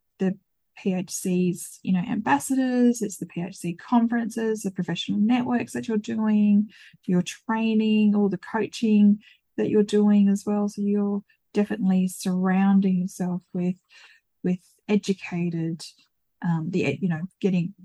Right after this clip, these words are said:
getting your education and training, as well as obviously, you know, your professional networks as well. So it's, it's really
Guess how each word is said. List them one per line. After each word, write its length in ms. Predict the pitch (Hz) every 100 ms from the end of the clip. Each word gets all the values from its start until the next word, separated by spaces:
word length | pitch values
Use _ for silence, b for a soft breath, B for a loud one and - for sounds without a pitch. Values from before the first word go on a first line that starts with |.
| _
getting 220 | - 185 175
your 120 | 170
education 520 | 175 - 175 170 175
and 80 | 180
training, 440 | 240 226 220 214
as 140 | 196 -
well 160 | 180
as 200 | 170 185
obviously, 500 | 180 190 - - 170 208
you 80 | 185
know, 80 | 170
your 100 | 180
professional 540 | 185 175 180 - 165
networks 480 | 170 196 185 180 -
as 120 | 175
well. 260 | 180 190 180
So 160 | - 190
it's, 380 | 190 - - -
it's 220 | 196 -
really 320 | 190 185 180